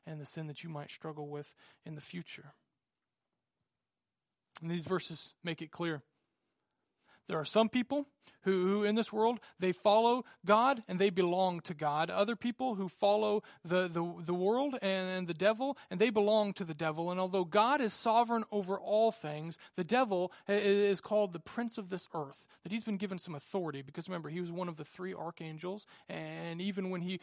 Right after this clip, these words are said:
was cast out of heaven, uh, with a third of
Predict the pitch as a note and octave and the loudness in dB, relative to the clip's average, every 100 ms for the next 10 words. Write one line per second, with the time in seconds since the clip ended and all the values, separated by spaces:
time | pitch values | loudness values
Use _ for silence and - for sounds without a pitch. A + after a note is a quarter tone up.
0 | - E3 - - G#3 G#3+ - F#3 F#3+ E3 | -10 -12 -10 -6 -2 -2 -4 -4 -4 -4
1 | G3 F3 D3+ F3 - - E3 D#3+ D#3+ E3+ | -4 -4 -6 -10 -16 -8 -4 -4 -2 -6
2 | D#3 - - G3+ G3+ G3 - - F3+ E3+ | -6 -10 -6 -2 0 0 -4 -4 0 0
3 | D#3+ | -2